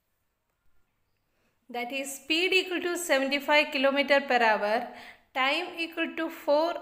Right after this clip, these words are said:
hour. Therefore, the distance equal to speed into time,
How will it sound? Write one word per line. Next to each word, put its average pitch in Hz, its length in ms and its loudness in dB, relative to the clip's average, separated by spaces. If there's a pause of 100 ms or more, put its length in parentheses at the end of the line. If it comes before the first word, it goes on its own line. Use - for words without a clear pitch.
hour. 214 540 -4 (400)
Therefore, 233 500 -2
the 262 120 0
distance 381 800 -4
equal 285 380 -6 (100)
to 240 220 -4
speed 349 600 -4 (140)
into 269 360 -2 (120)
time, 233 520 2